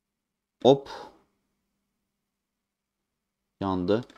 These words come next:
Sun Shard deneyeceğim. Ondan sonra tekrar Heavy Plate deneyeceğim. Şöyle koydum.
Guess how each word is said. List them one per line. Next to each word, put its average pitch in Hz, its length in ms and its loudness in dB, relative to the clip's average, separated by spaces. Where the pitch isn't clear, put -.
Sun 160 300 6
Shard 123 360 4
deneyeceğim. 110 420 4
Ondan 135 320 8
sonra 143 200 2
tekrar 123 420 4
Heavy 107 160 2
Plate 98 340 0
deneyeceğim. 85 420 -4
Şöyle 92 960 -6
koydum. 90 540 -6